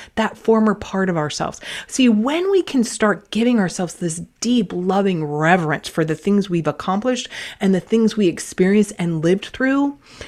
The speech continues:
that is the catalyst for true success in the future. Because if you can't do that for yourself today, your tomorrow self will look back at your today and be mean as hell to her.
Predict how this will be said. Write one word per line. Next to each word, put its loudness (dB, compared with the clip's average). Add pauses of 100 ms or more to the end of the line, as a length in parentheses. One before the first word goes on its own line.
(200)
that 2
is 2
the -6
catalyst -2
for -2
true 0
success -4
in -4
the -8
future. -6 (220)
Because 2
if 0
you 0
can't -2
do 4
that 2
for -2
yourself -2
today, -4 (1400)
your 4
tomorrow 2
self -8 (680)
will 8
look 2
back 0
at -4
your -2
today -4
and -2
be 6
mean 6
as -4 (160)
hell 0
to 0
her. -8